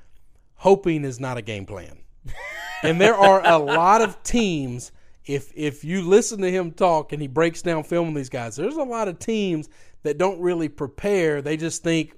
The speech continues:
Speaker 1: "Oh, our guys are better than their guys. We gonna go out there and we're gonna figure this thing out." Hoping is not a game plan, and I think that's what the Steelers are trying to do with Le'Veon right now, and it makes me feel so much better being a Cleveland fan.
Speaker 2: Now, by the time this video comes out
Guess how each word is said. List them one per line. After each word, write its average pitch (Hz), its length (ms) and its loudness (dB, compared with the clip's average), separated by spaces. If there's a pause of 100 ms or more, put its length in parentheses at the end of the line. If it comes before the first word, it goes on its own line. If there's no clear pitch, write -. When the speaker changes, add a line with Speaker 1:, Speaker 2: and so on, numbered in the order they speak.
Speaker 1:
"Oh, 202 200 2
our 202 100 4
guys 185 360 2
are 170 60 -2
better 208 220 0
than 170 160 -4
their 170 160 -2
guys. 160 300 -2
We 165 100 -4
gonna 160 240 -4
go 151 140 -2
out 147 160 -4
there 143 80 -6
and 135 100 -8
we're 139 60 -10
gonna 131 100 -10
figure 139 220 -8
this 123 120 -12
thing 139 120 -8
out." 160 180 -6 (480)
Hoping 196 380 0
is 170 100 -4
not 170 200 -4
a 165 40 -6
game 156 280 -2
plan, 113 300 -8
and 101 80 -10
I 104 60 -8
think 139 300 -10
that's 127 220 -8
what - 80 -18
the 113 80 -12
Steelers 127 440 -10
are 101 60 -14
trying 107 320 -14
to 95 80 -14
do 131 320 -6
with 277 160 -6
Le'Veon 269 500 -6
right 262 220 -6
now, 262 380 -4 (260)
and 113 120 -10
it 113 60 -8
makes 120 280 -10
me 117 100 -10
feel 107 320 -12
so 208 420 -10
much 165 300 -10
better 104 260 -10
being 92 200 -16
a 95 40 -20
Cleveland 92 360 -20
fan. - 260 -20
Speaker 2:
Now, 139 200 -6
by 185 180 2
the 202 80 -4
time 294 240 -2
this 170 100 -2
video 175 300 2
comes 127 280 0
out 139 300 0